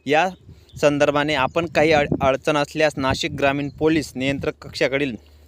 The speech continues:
इथं नंबर दिलेला आहे मित्रांनो, या नंबरवर तुम्ही संपर्क साधू शकता, तुम्हाला काही अडी अडचण आली तर. ठीक आहे,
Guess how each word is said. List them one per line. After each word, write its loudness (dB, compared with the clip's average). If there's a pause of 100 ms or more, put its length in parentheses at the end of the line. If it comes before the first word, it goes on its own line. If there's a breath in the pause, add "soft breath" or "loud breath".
(500 soft breath)
इथं 2
नंबर 0
दिलेला -2
आहे 2
मित्रांनो, -4
या 0
नंबरवर 0
तुम्ही -2
संपर्क -8
साधू 0
शकता, -6
तुम्हाला -4
काही 0
अडी 4
अडचण -2
आली -2
तर. -4
ठीक -16
आहे, -4